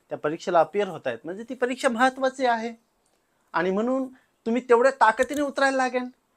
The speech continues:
आणि पळायला, म्हणजे दहा लाख लोक पळतायत, त्यामध्ये तुम्हाला कुठेतरी तुमचा नंबर गाठायचा आहे. अवघड आहे खूप, पण नामुमकिन नाही आहे ते. That is not impossible.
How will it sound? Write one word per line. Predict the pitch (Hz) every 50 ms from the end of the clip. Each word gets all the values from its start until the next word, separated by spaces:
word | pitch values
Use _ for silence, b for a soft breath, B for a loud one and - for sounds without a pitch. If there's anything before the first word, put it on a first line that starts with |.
| _ -
आणि | 175 180 202
पळायला, | 202 - 226 240 262 277 262 240 - -
म्हणजे | 196 165 160 202 254 247
दहा | 190 - - 269 277 294
लाख | 254 226 226 254 285 277
लोक | 285 277 294 285 - -
पळतायत, | 277 262 240 - 262 233 175 - - _ _ _ _ _ _ _ _ _ _ _ _ _ _ _ -
त्यामध्ये | 214 220 247 262 269 277 285 285
तुम्हाला | 277 - 240 277 277 277 269
कुठेतरी | 269 262 240 233 269 - 269 269
तुमचा | 262 233 247 240 262 254
नंबर | 233 226 220 208 220 202
गाठायचा | 196 180 180 - 190 202 - - 127
आहे. | - - _ -
अवघड | 180 190 196 214 269 262 226
आहे | 175 -
खूप, | 135 117 _ _ _ _ _ _ _ _ _ _ _ _ _ _ _ _ _ _ _ _ -
पण | 214 254 262 269 - _ _ _ _ _ _ _ _ _ _ _ _ _ _ _ _ _ _ _ _ _ -
नामुमकिन | 143 170 185 208 220 214 220 214 214 196 - 226 208 196
नाही | 175 160 151 151 131 110
आहे |
ते. | - - - _ _ _ _ _ _ -
That | 139 147 151 180
is | 185 165 151 151 175
not | 196 208 208 - - _ _ _ _ _ -
impossible. | 220 220 226 214 196 _ _ - - 160 147 143 - - - 143 - - - 104